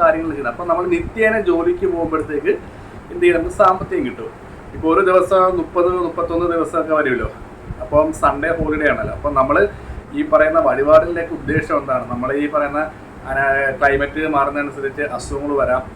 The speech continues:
ഇല്ലെങ്കിൽ ദോഷങ്ങൾ, ചില നമ്മൾ പ്രാക്കൊക്കെ കൂടുതലായിട്ട് അടിക്കുമ്പോൾ ആ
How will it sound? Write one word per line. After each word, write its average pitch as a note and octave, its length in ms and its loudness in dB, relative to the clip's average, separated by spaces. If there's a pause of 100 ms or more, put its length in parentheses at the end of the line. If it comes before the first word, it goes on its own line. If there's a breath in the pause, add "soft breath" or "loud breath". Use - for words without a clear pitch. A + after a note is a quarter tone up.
ഇല്ലെങ്കിൽ C3 480 -4 (360)
ദോഷങ്ങൾ, D3 800 -2
ചില C#3 160 -4 (240)
നമ്മൾ C3+ 240 -4 (120)
പ്രാക്കൊക്കെ D3+ 500 4 (400)
കൂടുതലായിട്ട് D#3 380 6
അടിക്കുമ്പോൾ D3+ 300 0
ആ C#3+ 140 6